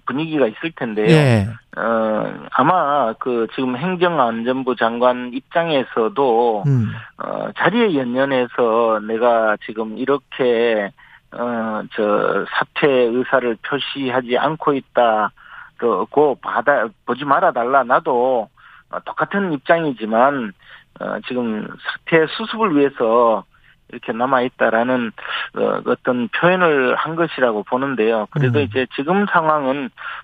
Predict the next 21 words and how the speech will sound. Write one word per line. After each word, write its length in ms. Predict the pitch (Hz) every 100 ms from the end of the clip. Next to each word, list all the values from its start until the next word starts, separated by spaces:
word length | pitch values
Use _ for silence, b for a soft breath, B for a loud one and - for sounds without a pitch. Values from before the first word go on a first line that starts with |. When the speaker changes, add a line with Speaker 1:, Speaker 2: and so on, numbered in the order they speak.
| -
Speaker 1:
뭔가 220 | 143 143
좀 300 | - 143 123 - _ _ _ _ _ _ _ _ - -
조금 300 | 127 151 139
더 120 | 139
조심하고 1000 | - 131 - 165 147 147 117 117 117 95 _
국민의 400 | 127 139 147 131
마음을, 800 | 110 101 110 139 135 127 113 104 - B B B -
에, 200 | 101 107
헤아리는 760 | - 147 156 160 135 113 107 101 -
표현이 400 | 131 135 135 113
필요하지 440 | - - 143 147 123
않을까 320 | 110 135 113 -
생각합니다. 500 | 113 117 113 117 -
그리-, 260 | 147 147 143 -
그, 340 | 139 143 135 -
그 300 | - 190 196
상황에서는 760 | 175 180 185 165 - 147 165 147
뭐 200 | 131 127 B B B -
대통령실이든 1080 | 110 - 156 160 156 - 151 143 151 139
여권의, 640 | 127 123 156 151 147 131 110 B B B -
어, 100 | 117